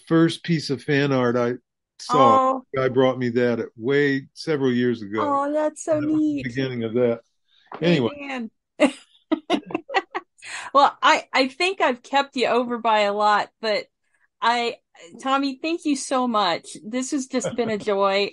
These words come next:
Speaker 2: I can't wait to see you again in September. I'm gonna be at H forty-five.
Speaker 1: Good, good, good. Yeah, I hope you'll come over and,
Speaker 2: I
Speaker 1: uh,
Speaker 2: totally will, man. It,
Speaker 1: we'll
Speaker 2: it's
Speaker 1: hang
Speaker 2: been
Speaker 1: out
Speaker 2: a
Speaker 1: a little
Speaker 2: joy.
Speaker 1: bit.
Speaker 2: But thank you so much for taking the time for this. I, I hope you love this episode that we're putting together. And, um,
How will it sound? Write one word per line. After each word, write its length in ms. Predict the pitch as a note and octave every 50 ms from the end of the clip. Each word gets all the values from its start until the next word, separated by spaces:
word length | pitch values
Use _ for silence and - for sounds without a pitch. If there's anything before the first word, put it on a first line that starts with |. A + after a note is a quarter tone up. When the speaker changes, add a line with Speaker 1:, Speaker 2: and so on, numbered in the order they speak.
| _ -
Speaker 2:
I 220 | - G#3 G#3+ G#3+ G#3
can't 260 | - - B3+ - -
wait 220 | A#3 A#3 A#3 - -
to 100 | B3 G#3+
see 340 | - - A#3 A3 A3+ A3
you 80 | G#3+ G#3
again 480 | G#3 G3+ G#3+ G#3+ G#3 G3+ G3+ G#3 - -
in 320 | - G3+ G3 F#3+ F#3+ F#3+
September. 540 | G3 - G#3 - - - A3 G#3 G3+ G3+ G3+ G3+
I'm 80 | G3+
gonna 140 | G#3 G3+ G3+
be 160 | G3 G#3 G#3
at 80 | G3+ G3
H 180 | G3+ G3+ G3+
forty-five. 680 | - - A3 G#3 G#3+ G#3+ - - G#3 G3+ G3 G3 F#3 G3+ A#3+
Speaker 1:
Good, 260 | C4 C4 G#3+ - A#2+
good, 380 | D#3 F#3 A3 A#3+ A#3 F#3+ A#2+ - _ -
good. 300 | - D3 E3+ G3 G3+ D#3
Yeah, 120 | C#3 C3
I 60 | A#2+ A#2
hope 200 | C3 D3 C#3+ -
you'll 120 | D#3+ D3+
come 240 | D3 - D#3+ D#3 D#3
over 500 | E3+ E3 D#3+ C#3 C3 C#3+ D3+ D#3+ D3+ _ -
and, 240 | B2+ A#2+ A#2+ A#2 A2+
Speaker 2:
I 100 | - A#2+
Speaker 1:
uh, 120 | A#2 A#2
Speaker 2:
totally 360 | A#2 B3+ B3 B3+ B3 B3 B3
will, 300 | A#3 A3+ A#3 A#3+ A#3 G#3
man. 440 | G3+ G3+ G3+ G3+ G3+ G3+ G3+ G#3+ A3 _ _
It, 180 | - - G#3+
Speaker 1:
we'll 120 | G#3 C3 -
Speaker 2:
it's 80 | - -
Speaker 1:
hang 160 | D3 D3 D3
Speaker 2:
been 100 | - F#3
Speaker 1:
out 120 | C#3+ C3+
Speaker 2:
a 40 | C3
Speaker 1:
a 40 | - -
little 160 | A2 - A3
Speaker 2:
joy. 160 | G#3 F#3+ F3+ F3
Speaker 1:
bit. 100 | G3 - _ _ _ _ _ _ _ _ _ _ _ _ _ _ _ _ -
Speaker 2:
But 140 | A#3 G#3 - -
thank 220 | - C4 C4+ C4+ C#4
you 60 | C4+ C4
so 140 | - C#4
much 160 | B3 B3 A#3+ -
for 140 | - A3
taking 320 | G#3+ - A#3 A3 A3+ A#3+ A3
the 80 | G#3+
time 280 | G#3 - A3+ G#3 G#3 G#3+
for 160 | G#3 - G#3+
this. 300 | G#3 G#3+ G#3 G#3 G#3 - -
I, 200 | G3 G#3 G3+ - -
I 80 | G3+
hope 280 | G3 G3 A#3 A3+ A3 -
you 100 | A#3 A3
love 280 | G3+ G#3 G3+ G#3 G3 F#3+
this 200 | G#3 G3+ - -
episode 540 | F#3 G3 - G3+ G3+ - - G3+ G3 F3+
that 160 | F#3+ - - -
we're 140 | G3 F#3 F#3
putting 280 | - A3 F3+ - F#3+
together. 580 | F#3+ F#3+ F#3 F#3 F3+ F3 F3+ F#3 F3+ F#3 F#3 - -
And, 380 | F#3 F3+ F3+ F3 F3 F3 F3
um, 360 | E3+ E3 E3 E3 E3 E3+ -